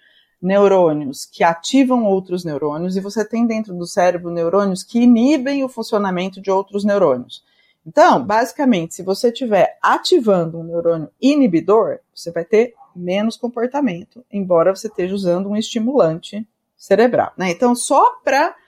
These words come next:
colocar, assim, não que seja isso que tá acontecendo, mas só pra dizer que realmente esses, esse, essas descrições, elas não são tão precisas assim. O bura-, lá, o buraco dentro do cérebro, ele é muito mais embaixo.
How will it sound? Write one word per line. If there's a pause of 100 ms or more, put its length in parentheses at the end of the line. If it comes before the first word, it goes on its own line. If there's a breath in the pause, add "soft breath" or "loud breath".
(320 soft breath)
colocar,
assim,
não
que
seja
isso
que
tá
acontecendo,
mas
só
pra
dizer
que
realmente
esses, (360)
esse,
essas
descrições, (420)
elas
não
são
tão
precisas
assim.
O
bura-,
lá,
o
buraco
dentro
do
cérebro,
ele
é
muito
mais
embaixo.